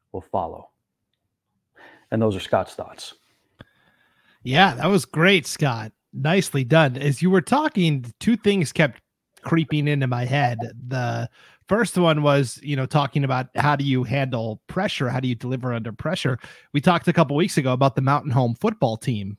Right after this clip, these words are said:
Speaker 2: right? And they kinda specifically build this into their practices, um,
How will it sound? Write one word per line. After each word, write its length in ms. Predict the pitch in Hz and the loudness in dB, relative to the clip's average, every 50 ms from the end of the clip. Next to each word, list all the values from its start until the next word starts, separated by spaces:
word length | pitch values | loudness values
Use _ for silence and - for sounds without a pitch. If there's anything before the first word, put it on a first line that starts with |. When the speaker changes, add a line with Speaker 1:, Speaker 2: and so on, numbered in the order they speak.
| _ | _
Speaker 2:
right? 260 | - 117 131 147 160 - | -6 -2 -2 -2 -2 -2
And 160 | 117 113 113 123 | -6 -8 -6 -6
they 80 | 131 | -6
kinda 260 | 127 - 165 139 127 | 0 2 2 2 2
specifically 760 | 120 - - - 143 - - 170 147 151 - - 135 127 120 117 | -2 -4 -2 -2 0 2 2 2 2 0 -2 0 0 0 0 -2
build 440 | 98 - - 135 165 175 143 127 | -2 -2 0 0 0 0 -2 0
this 240 | 120 151 147 131 - | 0 2 2 2 2
into 220 | 156 151 139 143 131 | 0 0 0 -2 -2
their 140 | 131 120 | -2 -4
practices, 840 | 110 - - 170 - 247 - - 123 - - 127 113 107 - - - - _ - - - - _ _ - | -6 -2 -2 0 0 0 -2 -4 -4 -4 -4 -6 -8 -8 -10 -12 -16 -20 _ -20 -20 -20 -20 _ _ -8
um, 500 | 110 110 110 107 104 104 104 110 110 107 | -6 -6 -4 -6 -6 -8 -8 -8 -10 -10